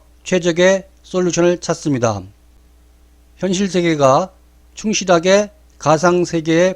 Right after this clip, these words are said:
반영되어 있다면 가상세계에서의 최적의 솔루션은 현실 세계에서도 최적의 솔루션이 됩니다.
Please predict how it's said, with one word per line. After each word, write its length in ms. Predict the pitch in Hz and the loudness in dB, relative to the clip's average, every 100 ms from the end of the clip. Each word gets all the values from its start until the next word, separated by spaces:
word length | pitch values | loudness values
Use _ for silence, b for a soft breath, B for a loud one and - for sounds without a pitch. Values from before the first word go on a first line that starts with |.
| - | -4
반영되어 500 | 131 156 170 160 156 | -2 2 2 4 2
있다면 580 | 139 139 139 160 107 92 _ b b b b b - | 2 0 2 2 0 -8 _ b b b b b -4
가상세계에서의 1120 | 143 151 185 170 165 156 156 147 147 180 202 b b b _ | -2 2 0 0 -2 0 0 2 4 4 0 b b b _
최적의 440 | - 185 185 175 175 | -6 -4 -2 0 0
솔루션은 640 | 175 156 147 151 175 226 220 _ _ _ | 0 -2 0 0 0 -2 -10 _ _ _
현실 400 | - 170 175 175 160 | -4 -2 -2 -2 -2
세계에서도 720 | 156 156 143 139 165 214 208 _ _ - | 0 0 0 0 0 0 -4 _ _ -6
최적의 640 | 170 165 160 170 175 165 - | -4 -2 0 2 0 -2 -12
솔루션이 640 | - 170 160 151 147 143 | -8 -4 -2 0 -2 -2
됩니다. 500 | 117 120 110 104 | -4 -4 -2 -4